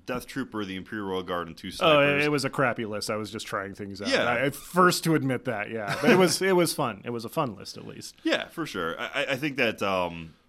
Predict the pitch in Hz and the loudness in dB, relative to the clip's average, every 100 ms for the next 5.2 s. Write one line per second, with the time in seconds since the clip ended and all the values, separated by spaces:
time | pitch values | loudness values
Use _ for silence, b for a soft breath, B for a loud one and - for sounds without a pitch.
0 | _ 123 113 113 104 104 95 98 87 90 | _ -10 -6 -4 -6 -8 -10 -8 -6 -6
1 | 85 160 160 185 156 127 135 131 127 123 | -2 2 4 4 2 2 2 4 2 -2
2 | 113 107 107 110 107 101 98 101 98 98 | -4 -6 -6 -6 -6 -6 -8 -8 -10 -10
3 | 98 101 95 95 92 98 95 95 - - | -12 -12 -12 -12 -12 -12 -14 -14 -18 -12
4 | 135 - 113 113 98 90 87 80 82 82 | -12 -4 -2 -2 -4 -6 -6 -4 -2 -2
5 | 82 | -6